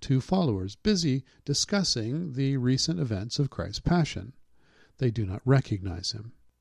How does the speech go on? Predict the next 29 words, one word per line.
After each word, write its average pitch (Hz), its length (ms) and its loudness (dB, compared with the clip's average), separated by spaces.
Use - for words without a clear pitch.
In 165 140 2
the 135 80 4
guise 147 580 4
of 123 320 0
a 117 100 4
stranger, 143 560 2
he 180 320 0
asks 196 420 0
them 135 280 0
about 135 300 2
their 170 120 2
conversation, 120 840 0
and 185 160 -2
they 220 160 2
say, 147 400 4
"Are 135 120 -4
you 160 180 2
the 151 180 0
only 127 320 0
one 151 540 0
unaware 127 560 0
of 165 100 -2
the 110 80 2
things 160 400 0
that 135 120 0
have 107 160 0
happened 156 520 -4
in 113 140 2
Jerusalem?" 156 640 -2